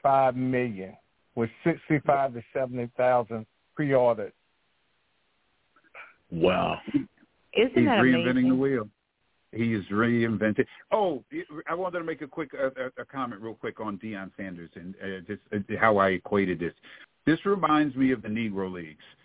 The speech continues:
Speaker 4: where they used to barnstorm, like Bingo, Bingo Long and the Traveling All-Stars. When I watch him in his program, that's what it reminds me of. But they were always good and effective, too. But their marketing was second to none.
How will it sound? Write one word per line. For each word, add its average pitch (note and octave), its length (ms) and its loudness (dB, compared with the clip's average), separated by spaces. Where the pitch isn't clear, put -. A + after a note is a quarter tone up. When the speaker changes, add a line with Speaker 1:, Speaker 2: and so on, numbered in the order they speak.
Speaker 4:
where G#2+ 120 2
they G#2+ 80 6
used A2+ 240 -4
to G#2 60 -2
barnstorm, F#2 880 -2
like F#2+ 240 -2
Bingo, C3 440 4
Bingo B2 300 2
Long A#2+ 300 2
and A2+ 80 0
the G#2 60 -2
Traveling G#2 440 0
All-Stars. F2 600 -2
When G#2 140 2
I G#2+ 100 6
watch A2 420 4
him A#2+ 140 -2
in A2+ 140 -2
his A#2 200 -6
program, B2 720 0
that's A#2+ 280 0
what A#2+ 140 0
it A2 100 -4
reminds F#2+ 540 0
me E2+ 200 -8
of. D2+ 180 -14
But A#2 160 -2
they B2+ 120 -2
were A#2 200 -2
always B2 540 -2
good A2+ 320 0
and G2+ 140 -4
effective, F#2 520 -4
too. F2 280 -4
But A2 160 0
their B2 160 4
marketing A2 840 0
was F#2 100 -14
second F2 240 -10
to F#2+ 100 -12
none. D#2 200 -16